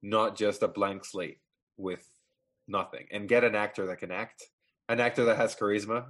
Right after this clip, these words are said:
that's interesting to watch, not just a, um, non, what, what is the, the gray face, uh, with no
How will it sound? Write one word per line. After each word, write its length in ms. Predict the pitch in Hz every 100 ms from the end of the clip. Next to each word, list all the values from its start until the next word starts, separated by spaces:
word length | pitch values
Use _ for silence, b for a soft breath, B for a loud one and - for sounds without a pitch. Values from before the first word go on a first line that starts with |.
| -
that's 200 | 107 95 131
interesting 540 | 113 117 104 110 98
to 120 | 98
watch, 480 | 92 95 - - - _ _ _ _ -
not 300 | 110 110 104
just 380 | 104 101 - 101
a, 340 | 92 87 85 - _ _ _ _ -
um, 480 | 95 90 85 80 80 _ - - _
non, 520 | 98 98 98 95 92 - _ -
what, 240 | 113 113
what 140 | 120 131
is 120 | 131
the, 320 | 135 123 104
the 460 | 113 107 101 98 98 _ _ _ _ -
gray 220 | 113 123
face, 560 | 131 135 127 - - - _ -
uh, 360 | 107 95 87 82
with 240 | 101 98
no 420 | 110 110 107 101